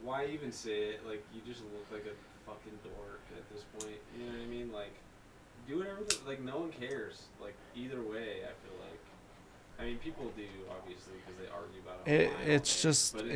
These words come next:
Speaker 2: it's,
Speaker 1: like,
Speaker 2: it's their fucking little cock
Speaker 1: They
Speaker 2: tease
Speaker 1: were
Speaker 2: for the
Speaker 1: like, "It's
Speaker 2: day.
Speaker 1: not, wearing a mask isn't a personal choice," and you're like, it literally
Speaker 2: It literally
Speaker 1: is
Speaker 2: is.
Speaker 1: at this point, like, whether that's right or wrong, like, I don't really give a fuck personally, but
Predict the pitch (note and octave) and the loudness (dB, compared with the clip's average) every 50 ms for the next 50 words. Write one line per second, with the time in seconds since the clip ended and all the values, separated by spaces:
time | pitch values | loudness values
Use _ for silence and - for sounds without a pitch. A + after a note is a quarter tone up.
0 | B2+ A#2+ - - A#2 - - - B2+ A2+ - - - - A#2+ A#2 A#2+ A#2+ A#2+ A#2+ | 10 10 10 8 4 4 4 6 6 6 6 8 12 12 12 12 12 12 12 12
1 | - - A2+ G#2+ G#2 - - A2 G#2 G#2 G2+ G2+ G#2 F#2 G2+ G2 G2 G2 G2 G2 | 12 12 12 12 12 12 10 8 10 10 10 10 10 12 12 12 12 12 10 8
2 | G#2+ C3 - - - - - - - - - - - - - - - - - - | 6 2 -4 -8 -14 -16 -18 -16 -16 -16 -16 -16 -16 -16 -16 -18 -18 -18 -18 -12
3 | - - - G2+ G2+ - - - - - - A2 A#2+ A#2+ - - - - A#2 G#2+ | -8 2 6 6 6 6 6 2 -2 0 2 4 6 6 6 8 10 10 12 12
4 | A2+ A2+ G2+ A2+ A2 G2+ G2 G2 F#2+ G2 G#2+ G#2+ C#3+ D3 C#3 C#3+ C3 B2+ C3+ C3+ | 12 12 12 12 12 12 12 12 10 10 8 6 6 6 4 4 2 0 0 0
5 | C#3 C#3 B2+ B2+ B2 B2+ B2+ B2+ B2 A#2 A#2 A#2+ A#2 A2+ A#2+ A#2 A#2 - A#2+ A#2 | -2 -2 -2 0 0 -2 -2 -2 -4 -4 -4 -4 -6 -6 -6 -6 -6 -4 -6 -6
6 | A2 G#2+ - A2+ A2+ A#2 A2+ A2 - - - - A2 A2 G#2+ A2 G#2+ G#2 G#2 G2+ | -8 -8 -6 -4 -4 -2 -2 -4 -6 -10 -10 -10 -8 -6 -6 -4 -4 -4 -6 -6
7 | - - - - - - - - - - G#2 - - - - - - - - - | -8 -12 -16 -18 -18 -18 -18 -18 -18 -18 -16 -16 -16 -16 -16 -18 -18 -18 -18 -16
8 | - A2+ A#2+ C3+ E3 F#3+ F#3 E3 C#3+ A#2 G#2 F2+ E2 G#2+ G#2 G2 F#2+ F#2+ F#2 F#2 | -8 -4 0 2 2 4 4 6 10 10 10 12 12 10 10 10 10 8 8 10
9 | F#2+ - - - - - - B2 B2 B2 - - C#3+ - - - - A#2+ A#2+ A#2+ | 12 12 12 12 12 10 8 6 4 2 2 0 -2 -4 -4 -4 -4 -4 -2 -2
10 | B2 B2+ A#2+ A#2 A#2 A2+ G#2+ G#2 G#2 G#2 - - - - - A2 A2+ A2 G2+ - | -2 -4 -4 -4 -2 -2 -2 -2 -2 -4 -8 -12 -16 -16 -14 -12 -10 -10 -10 -12
11 | G#2+ G#2+ - - - - - A2 A2 A#2 A#2+ B2 B2+ B2+ B2 B2 B2+ - - A2+ | -14 -16 -16 -16 -18 -18 -14 -6 -2 0 2 2 2 4 4 4 2 2 0 0
12 | A2 A2+ B2 B2 B2 A#2+ A#2 A2 A2+ A#2+ A#2+ A#2+ A#2 A2+ A2 G#2+ G#2 G2+ G2 - | 2 2 2 2 2 0 -2 0 0 0 0 0 -2 -2 -4 -4 -6 -6 -8 -6
13 | - G2+ G#2+ A2+ A2+ A2 G2 F#2+ F#2+ F#2+ F#2+ F#2+ G2 F#2+ G2 F#2+ - - E2+ - | -4 -4 -2 -2 -2 -4 -6 -8 -8 -8 -10 -10 -10 -12 -12 -12 -12 -12 -12 -12
14 | - - A2 A2+ - - G2 F#2+ F#2+ G2 G#2 G2+ F#2+ F#2+ F#2+ F#2 F#2+ | -8 -6 -6 -6 -6 -8 -10 -10 -8 -8 -8 -8 -8 -8 -8 -8 -8